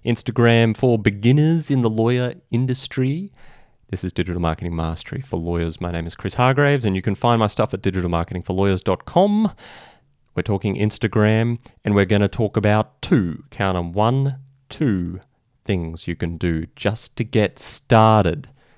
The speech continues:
Is when you log in, you fill out your details, you're looking at a basically blank screen, and you go, "Right, what do I do now?" First thing, find some lawyers who you think are probably gonna be okay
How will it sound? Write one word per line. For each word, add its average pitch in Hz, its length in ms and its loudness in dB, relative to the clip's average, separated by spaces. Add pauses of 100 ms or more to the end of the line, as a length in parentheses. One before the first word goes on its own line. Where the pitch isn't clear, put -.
(100)
Is 95 160 -10
when 90 140 -2
you 85 100 -2
log 117 400 4
in, 139 220 4
you 92 80 2
fill 127 200 -2
out 127 200 -2
your 113 60 0
details, 123 540 0
you're 90 80 -6
looking 110 300 -2
at 104 60 0
a 92 100 -2 (140)
basically 107 480 0
blank 98 320 -2
screen, 104 380 0
and 95 80 -2
you 92 60 -4
go, 95 160 2
"Right, 104 220 0
what 107 540 -2 (600)
do 98 120 0
I 95 80 4
do 90 160 0
now?" 80 260 -6 (1300)
First - 320 -8
thing, 156 200 -8 (580)
find 262 220 -8
some 240 140 0
lawyers 113 380 6
who 143 80 -4
you 113 100 0
think 127 260 -2
are 117 220 0 (160)
probably 151 420 2
gonna 113 220 2
be 113 240 -2
okay 92 800 0